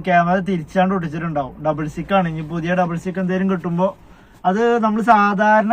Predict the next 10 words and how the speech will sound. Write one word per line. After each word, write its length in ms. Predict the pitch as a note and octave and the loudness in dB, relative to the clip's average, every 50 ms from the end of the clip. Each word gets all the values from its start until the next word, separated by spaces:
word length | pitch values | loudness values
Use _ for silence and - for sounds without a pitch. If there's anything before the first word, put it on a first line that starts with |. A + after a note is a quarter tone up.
| A#3+ A#3+ | 6 6
കടയിൽ 180 | B3 A3+ A3+ A3+ | 6 6 6 6
നിന്ന് 100 | A#3 A#3 | 8 8
വാങ്ങണത്തെ 420 | A3+ A3+ A3+ A3+ A3+ G3+ A3 A3+ A3+ A3 | 10 10 8 6 4 4 2 4 6 6
ഡബിൾ 160 | A3 F#3+ F#3+ F3+ - | 4 4 2 -2 -4
സിക്ക് 180 | G3+ F3+ A#3 A3 F#3+ | 0 2 2 2 2
അല്ല, 140 | D#3 C3+ - F#3 - _ _ - - - _ _ _ _ - | 2 -2 -6 -8 -8 _ _ -18 -18 -18 _ _ _ _ -6
കുറച്ച് 200 | F3+ E3+ G3+ G3+ A3 | -4 -4 -4 -2 -2
കട്ടില്ലാത്ത 500 | A3 - - - G#3 G3+ G#3 G#3 G#3 F#3+ G#3 G#3+ | -2 -2 -2 -4 -4 -2 0 0 0 0 -2 -2
നമ്മളെ 180 | G3+ G3+ G#3 G#3 G3+ | -2 -2 -2 0 -2
ഇൻസുലേഷൻ 400 | F#3+ F3 F#3+ F#3+ F#3 F3 F#3 | -2 -2 -2 -2 -2 -2 -2